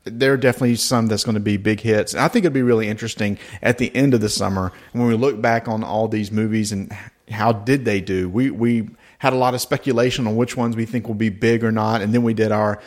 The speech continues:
uh, little contest at the end. So it'll be great, you know, September, October timeframe to see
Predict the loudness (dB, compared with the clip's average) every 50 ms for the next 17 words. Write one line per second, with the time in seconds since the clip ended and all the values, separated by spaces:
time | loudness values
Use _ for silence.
0 | -20 -20 -20 -16 -12 -10 -8 -2 0 2 2 2 0 0 0 2 2 2 2 2
1 | 0 0 0 -4 -8 -10 -8 -6 -4 -2 0 0 0 -2 -2 -2 2 2 2 2
2 | 2 -2 -8 -20 -14 -4 0 0 2 4 4 2 2 0 0 0 2 2 2 2
3 | 0 -6 -12 -6 -2 0 2 4 2 2 2 2 0 0 2 2 0 2 4 4
4 | 2 2 2 2 2 2 2 2 2 2 2 2 0 0 0 0 0 -2 -2 0
5 | 0 2 2 2 0 -2